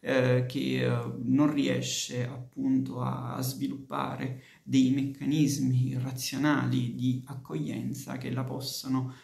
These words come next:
far inserire in maniera organica all'interno di un contesto globale.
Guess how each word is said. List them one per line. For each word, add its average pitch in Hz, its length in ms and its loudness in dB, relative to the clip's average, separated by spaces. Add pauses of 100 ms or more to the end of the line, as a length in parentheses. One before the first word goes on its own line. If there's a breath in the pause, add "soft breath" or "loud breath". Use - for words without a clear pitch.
far 127 260 0
inserire 127 800 -2
in 139 140 2
maniera 127 500 0
organica 127 720 -2
all'interno 127 840 -4
di 151 120 -4
un 139 140 0
contesto 127 580 -4
globale. 123 600 -6